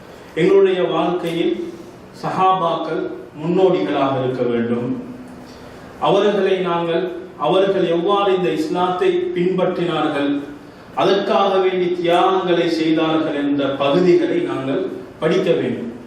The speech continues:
ஒரு பொருளுடைய சிறப்பை அறிகின்ற பொழுதுதான் அதை பற்றிய தேவை அதிகரிக்கும், இல்லையா? இப்ப ஒரு பொருள் வந்து விளம்பரத்துக்கு வருகின்ற பொழுது அவன் முதலாவது என்ன செய்யறான்?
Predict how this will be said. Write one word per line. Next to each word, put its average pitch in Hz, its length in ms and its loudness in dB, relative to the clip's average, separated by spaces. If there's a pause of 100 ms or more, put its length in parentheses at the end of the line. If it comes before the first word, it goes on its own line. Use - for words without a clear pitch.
(300)
ஒரு 156 180 2
பொருளுடைய 185 1000 4 (180)
சிறப்பை 196 680 2
அறிகின்ற 175 540 0
பொழுதுதான் 156 580 0 (480)
அதை 185 240 4
பற்றிய 185 840 0
தேவை 226 500 4
அதிகரிக்கும், 156 520 0
இல்லையா? 135 220 -4 (760)
இப்ப - 420 0 (520)
ஒரு 147 160 0
பொருள் 175 320 4
வந்து 190 280 2
விளம்பரத்துக்கு 170 680 2
வருகின்ற 160 420 0
பொழுது 147 400 0
அவன் 165 120 0
முதலாவது 185 360 2
என்ன 180 200 -2
செய்யறான்? 156 480 -2